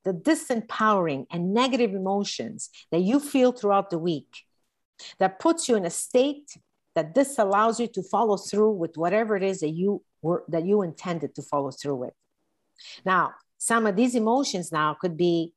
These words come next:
feelings of frustration. Perhaps you feel overwhelmed, confused, angry, depressed, lost. Make a list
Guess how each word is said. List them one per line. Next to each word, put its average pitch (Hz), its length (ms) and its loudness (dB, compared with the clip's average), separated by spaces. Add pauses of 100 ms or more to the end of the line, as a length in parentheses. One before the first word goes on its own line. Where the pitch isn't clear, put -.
(160)
feelings 220 440 2
of 165 320 0
frustration. 175 800 -2 (600)
Perhaps 190 460 -2
you 196 80 -2
feel 190 320 -2
overwhelmed, 165 800 -2 (640)
confused, 190 920 -2 (720)
angry, 196 720 -2
depressed, 190 680 -2
lost. 170 460 0 (420)
Make 254 400 2 (180)
a 196 120 2
list 196 640 0